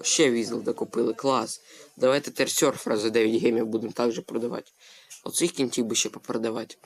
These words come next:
Ну, я бачу, що в нас гемів взагалі нема. А, почекайте, в мене, в мене дві ферми. О, серфера ще купили. Давай ще за дев'ять.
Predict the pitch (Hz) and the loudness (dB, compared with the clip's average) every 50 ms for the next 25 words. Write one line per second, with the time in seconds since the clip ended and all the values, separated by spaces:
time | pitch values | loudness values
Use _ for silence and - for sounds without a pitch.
0 | - - - - - - - - - - 131 160 196 208 202 185 165 147 156 175 | -18 -14 -12 -10 -10 -10 -12 -12 -4 0 2 2 2 2 0 -2 0 2 2 2
1 | 180 - 175 - - 156 147 156 156 139 - - 147 131 135 131 123 - - - | 2 2 0 -2 0 0 0 2 0 0 0 -2 -2 -2 -2 -4 -4 -2 0 2
2 | 127 117 113 117 - - - - - - - - - - 247 254 254 247 240 - | 2 2 2 0 -2 -6 -12 -20 -20 -20 -12 -2 2 2 4 4 4 4 2 2
3 | - - 127 - - - - - 226 220 - - 135 120 127 139 156 151 147 147 | 0 0 -2 -2 -2 -2 0 0 0 0 0 0 0 0 0 0 -2 -2 -4 -8
4 | - - - - - - - _ 165 185 196 214 233 240 226 226 220 202 170 143 | -12 -20 -20 -20 -20 -20 -4 _ 4 4 4 4 4 2 2 0 0 0 0 0
5 | 139 208 220 214 - - - 196 190 214 202 175 151 139 123 - - - - - | 0 0 2 2 0 0 0 0 2 2 2 2 2 2 0 -2 -4 -12 -20 -20
6 | - - - - - 123 127 117 - - - 170 170 - - - 92 - - - | -20 -18 -16 -4 0 0 2 2 2 0 0 0 -2 -6 -10 -10 -10 -8 -10 -10
7 | - - - - - - - - - - - _ _ _ _ _ _ _ _ _ | -12 -12 -16 -14 -10 -8 -8 -6 -8 -10 -14 _ _ _ _ _ _ _ _ _
8 | _ - - _ _ - - 190 - 113 120 113 - - 151 160 160 165 147 151 | _ -20 -20 _ _ -14 -10 -6 -6 -6 -4 -2 0 2 2 2 2 0 2 4
9 | 135 113 110 110 - - | 4 4 2 0 -4 -12